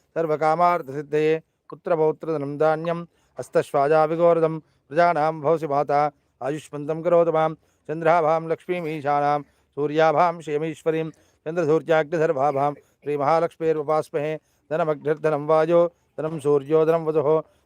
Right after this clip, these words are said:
धनमिन्द्रो बृहस्पतिर्वरुणं धनमश्नुते। वैनते यः सोमं विप सोमं विपत् वृत्रः सोमं धनस्य सोमिनो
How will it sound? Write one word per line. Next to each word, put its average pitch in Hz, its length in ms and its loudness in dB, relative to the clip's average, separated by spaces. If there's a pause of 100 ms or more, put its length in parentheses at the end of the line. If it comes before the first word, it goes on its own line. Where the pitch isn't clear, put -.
धनमिन्द्रो 160 520 0
बृहस्पतिर्वरुणं 151 880 -2
धनमश्नुते। 156 500 -2 (460)
वैनते 160 420 0
यः 139 60 -2
सोमं 165 420 0
विप 147 180 -8
सोमं 160 320 2 (380)
विपत् 165 240 0
वृत्रः 151 540 0 (300)
सोमं 165 300 -2
धनस्य 156 280 -4
सोमिनो 147 480 0